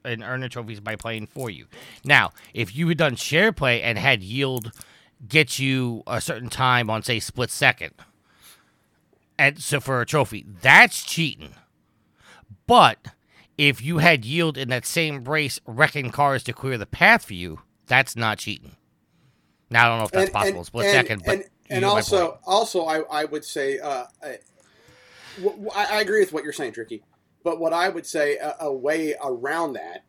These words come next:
Speaker 2: would be like what Daryl was saying, that if you're, if you're sitting in a room, le-, legitimately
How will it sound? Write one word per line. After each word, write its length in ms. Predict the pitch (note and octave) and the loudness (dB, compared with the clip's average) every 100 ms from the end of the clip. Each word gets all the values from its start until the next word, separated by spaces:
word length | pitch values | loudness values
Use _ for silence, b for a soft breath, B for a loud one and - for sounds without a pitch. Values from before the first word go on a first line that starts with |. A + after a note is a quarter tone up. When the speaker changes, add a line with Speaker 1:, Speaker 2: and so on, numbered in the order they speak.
| _ _ _ _ _ _ _ C3 | _ _ _ _ _ _ _ -4
Speaker 2:
would 180 | D3+ | -4
be 140 | D3 C#3+ | -2 -4
like 180 | C#3 - | -4 -4
what 160 | C3+ | -6
Daryl 440 | B2+ D#3 D3 A#2 - _ _ _ | -2 -2 -2 -4 -8 _ _ _
was 140 | B2 | -12
saying, 480 | - A#2+ G2 G#2 G#2+ | -8 -8 -6 -8 -8
that 120 | G#2+ | -8
if 320 | G#2+ A2 A2 B2 | -6 -8 -12 -8
you're, 420 | D#3 E3+ E3+ - _ _ _ _ _ - | -4 -2 -2 -6 _ _ _ _ _ -14
if 120 | - | -6
you're 140 | D3+ | -4
sitting 320 | E3+ - E3+ D#3+ | -4 -2 -4 -2
in 80 | |
a 80 | E3 | -2
room, 320 | F#3 A#2 A2 - | -2 -2 -6 -10
le-, 200 | D3 F3 | -2 0
legitimately 1000 | G3+ F#3 - C#4 G3+ C#3 A#2 G2+ G#2 G2+ | 2 0 2 2 2 2 -6 -10 -14 -14